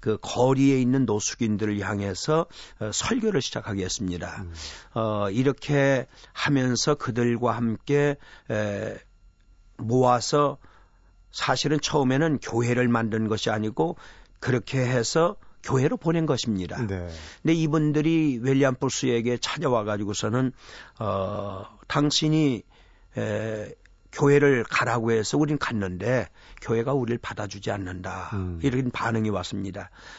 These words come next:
Speaker 1: 사실 그 당시에 영국의 교회는 귀족화된 그런 상태였습니다.
Speaker 2: 그렇군요.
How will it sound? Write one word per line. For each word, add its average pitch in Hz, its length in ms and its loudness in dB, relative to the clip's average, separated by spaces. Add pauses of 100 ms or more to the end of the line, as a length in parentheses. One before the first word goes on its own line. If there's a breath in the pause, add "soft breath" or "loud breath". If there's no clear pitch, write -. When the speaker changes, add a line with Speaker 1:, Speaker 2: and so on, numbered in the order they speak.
(140 loud breath)
Speaker 1:
사실 135 340 0
그 - 140 -4
당시에 127 460 2
영국의 113 440 0
교회는 107 720 -2
귀족화된 110 920 -2
그런 104 280 -4 (240 loud breath)
상태였습니다. 98 920 -2
Speaker 2:
그렇군요. 87 260 -8